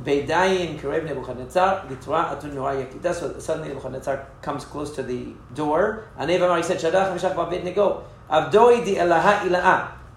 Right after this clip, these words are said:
servants of the Most High God, puku ve'eto, come out and, you know, and come here."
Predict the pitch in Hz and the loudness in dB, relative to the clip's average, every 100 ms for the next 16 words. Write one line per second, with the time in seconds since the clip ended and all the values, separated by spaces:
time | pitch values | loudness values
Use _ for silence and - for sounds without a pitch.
0 | - - - 214 214 214 202 - 160 156 | -20 -18 0 2 2 0 0 -2 -4 -2
1 | 165 170 - 139 123 123 120 127 180 - | 0 -2 -2 -4 -4 -6 -6 -4 -4 -6
2 | - - - 254 285 - 175 - - 123 | -12 -18 -4 -2 0 -2 -6 -6 -10 -4
3 | 143 - - 151 131 - - - 196 185 | -4 -4 -2 -2 -4 -12 -12 0 0 2
4 | 175 160 143 139 147 135 127 127 - 131 | 0 -2 -6 -10 -10 -8 -8 -14 -16 -16
5 | 127 156 165 - | -8 -4 -4 -6